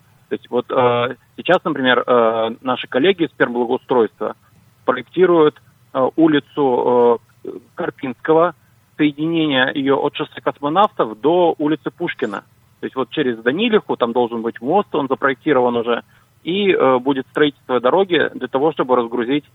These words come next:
шоссе Космонавтов как раз на подъеме к рынку. Э, рядом объект находится, это расширение улицы, э, Карпинского на участке от шоссе Космонавтов и до улицы Мира.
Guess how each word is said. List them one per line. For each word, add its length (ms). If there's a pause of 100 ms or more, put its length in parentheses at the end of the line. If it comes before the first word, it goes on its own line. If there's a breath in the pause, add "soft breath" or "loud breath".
(180 soft breath)
шоссе 260
Космонавтов 720
как 160
раз 160
на 100
подъеме 400
к 80
рынку. 420 (560)
Э, 400 (100)
рядом 480
объект 420
находится, 480
это 440 (200 soft breath)
расширение 580
улицы, 600
э, 380
Карпинского 640
на 80
участке 420
от 80
шоссе 260
Космонавтов 720
и 200
до 220
улицы 380
Мира. 340